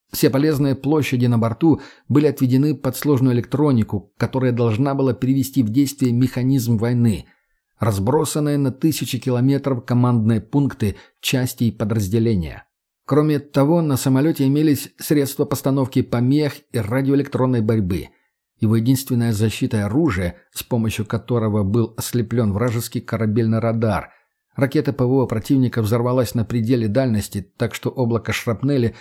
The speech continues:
зацепило самолет лишь краем, не убив, а лишь поранив стальную птицу.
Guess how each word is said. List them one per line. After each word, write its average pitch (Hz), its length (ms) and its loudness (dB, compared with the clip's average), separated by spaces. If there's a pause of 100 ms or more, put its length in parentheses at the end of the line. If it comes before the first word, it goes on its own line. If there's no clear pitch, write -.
(280)
зацепило 131 520 0
самолет 139 440 0
лишь 135 180 0
краем, 110 560 -2 (100)
не 123 160 4
убив, 123 540 2 (340)
а - 80 -2
лишь 117 200 0
поранив 117 520 0
стальную 107 400 0
птицу. - 460 -6